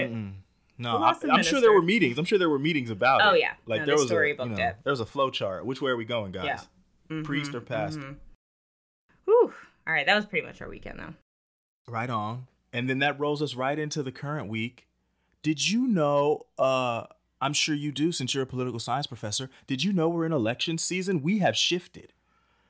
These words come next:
Speaker 1: What?
Speaker 2: I didn't know who was gonna go first,
Speaker 1: Huh?
Speaker 2: but it seems like things are shifting from public health to, "Let's, let me go get these votes."
Speaker 1: Ah, yes. The claws have come out.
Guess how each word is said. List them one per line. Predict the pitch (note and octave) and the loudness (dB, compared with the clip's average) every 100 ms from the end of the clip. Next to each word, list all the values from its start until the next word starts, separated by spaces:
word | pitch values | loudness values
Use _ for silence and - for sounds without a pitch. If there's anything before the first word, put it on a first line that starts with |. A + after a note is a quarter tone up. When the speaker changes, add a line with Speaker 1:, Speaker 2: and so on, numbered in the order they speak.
| _ - | _ -2
Speaker 1:
What? | F#3 | 6
Speaker 2:
I | G3+ | 8
didn't | C4 A#3 | 6 6
know | A#3 A3 | 8 8
who | G#3+ | 6
was | A3 G#3 | 2 2
gonna | F#3 G3+ | 2 2
go | D#3+ F3 F#3 | 2 2 2
first, | - G3 F3+ D3+ - - - - | 2 2 2 2 -2 -4 -8 -4
Speaker 1:
Huh? | G#4 B4 C5+ - _ _ _ | -4 -6 -14 -20 _ _ _
Speaker 2:
but | D3+ D3+ | 0 2
it | C#3 | 2
seems | - G3+ A3+ F#3 | 0 2 2 2
like | F3+ F3 E3+ | 0 -2 -2
things | E3+ F#3 E3 | 0 0 0
are | A2 | -2
shifting | - F3 F#3 - A2+ A2 G#2+ _ _ _ | -2 -2 -6 -8 -8 -8 -12 _ _ _
from | _ B2 A#2+ | _ -4 0
public | D#3+ E3 D#3+ | 0 0 -2
health | D#3+ E3+ D3+ B2+ - _ _ _ _ _ _ _ _ - | -2 0 0 -2 -10 _ _ _ _ _ _ _ _ -6
to, | C3+ B2+ A#2+ A#2+ | -2 0 0 0
"Let's, | D3 D3+ | 0 0
let | E3+ F#3 | 2 4
me | |
go | F#3 | 6
get | E3+ - | 4 2
these | F#3+ | 2
votes." | C#3 G3 A#3 - - - - _ _ _ _ _ _ _ | 6 6 6 4 0 0 -4 _ _ _ _ _ _ _
Speaker 1:
Ah, | D#3+ D#3 D3+ - _ _ _ _ _ | -2 0 0 -4 _ _ _ _ _
yes. | F#3 D#3+ C3 F3+ - - _ _ _ _ _ _ _ _ | -2 0 0 -2 -16 -20 _ _ _ _ _ _ _ _
The | - | -18
claws | - F#3+ F#3+ | -6 -4 -4
have | G3+ | -8
come | - A3+ | -8 -6
out. | G#3+ A#3 | -4 -4